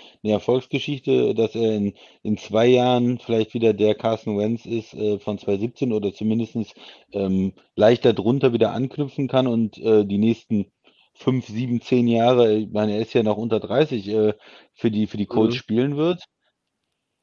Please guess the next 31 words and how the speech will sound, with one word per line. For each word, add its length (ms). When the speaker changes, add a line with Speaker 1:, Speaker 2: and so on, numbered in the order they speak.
Speaker 2:
Ich, 240
ich 100
kann's 220
mir 100
vorstellen, 540
ich 80
kann 140
mir 40
aber 120
auch 60
vorstellen, 460
dass 320
ein 160
Szenario 480
eintritt, 320
wie 80
du 80
vorhin 240
gesagt 340
hast, 120
nach 100
zwei 300
Jahren 180
ist 140
vielleicht 260
dieses 240
Experiment 600
in 100
Indy 260
auch 200
vorbei. 480